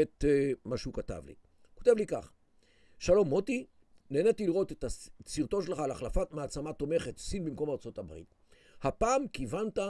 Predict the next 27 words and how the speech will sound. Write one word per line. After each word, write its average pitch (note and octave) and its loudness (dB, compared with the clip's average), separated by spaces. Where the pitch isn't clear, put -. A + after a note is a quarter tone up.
לדעת C#3+ 0
גדולים. B2 -2
הנה G#3 6
סיפור - 4
ששמעתי", D#3+ -2
כך C#3 0
כותב, B2+ -4
אה, F#2 -8
יעקב, F3 -2
"שמעתי A3 0
באוזניי D#3 -2
מפי F#3+ -2
בן G3+ 4
ציון G#3 2
נתניהו, F#3 4
אביו C#3+ 0
של A#2 -6
ראש G#2+ -4
הממשלה, G2 -12
בפגישה D#3+ 2
בביתו F3 4
בשנת - -4
אלף C3+ -4
תשע G3+ 0
מאות G#3 0
תשעים D#3+ -4
ושבע A#3 4